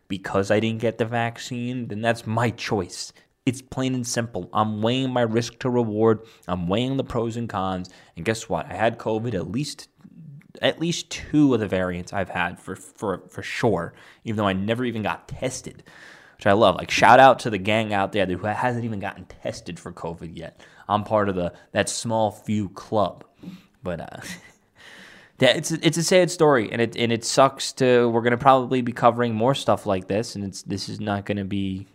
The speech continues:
you know, the first. We're gonna probably start covering waves of vaccine deaths maybe one day, which I don't want to cover. I hope, I hope we are, I hope for the,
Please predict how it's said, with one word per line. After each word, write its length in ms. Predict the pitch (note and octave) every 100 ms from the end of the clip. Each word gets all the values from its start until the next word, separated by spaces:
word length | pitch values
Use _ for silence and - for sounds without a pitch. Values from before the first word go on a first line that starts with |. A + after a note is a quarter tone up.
| D#3
you 160 | G#2+ G2
know, 120 | F#2
the 80 | F#2
first. 460 | - F#2+ G#2+ -
We're 140 | G2 F#2+
gonna 160 | F#2
probably 420 | F2 G2 G2 F#2+ F#2
start 260 | G2+ F#2+
covering 440 | - F#2+ G2+ F#2+ F#2
waves 420 | F#2 F#2+ G2 G2
of 100 | F#2 F#2
vaccine 520 | F#2 F#2 - G2+ G2+
deaths 300 | F#2+ F#2+ -
maybe 240 | F#2 F#2 F#2+
one 240 | F#2+ F#2+
day, 280 | F2+ F2+ F#2+ _ _ _
which 300 | G2 F2 - - -
I 120 | E2 F#2+
don't 240 | G#2+ G#2
want 220 | A2+ C3+
to 60 | G#2+
cover. 240 | G2 F2+
I 80 | F2
hope, 220 | G#2 A2
I 220 | A2 -
hope 300 | F#2+ A#2+ A#2+
we 160 | B2 A#2
are, 300 | A2+ A2+ A2 - - - - _ _
I 80 | A#2
hope 400 | D3+ D#3 - -
for 80 | C3
the, 220 | -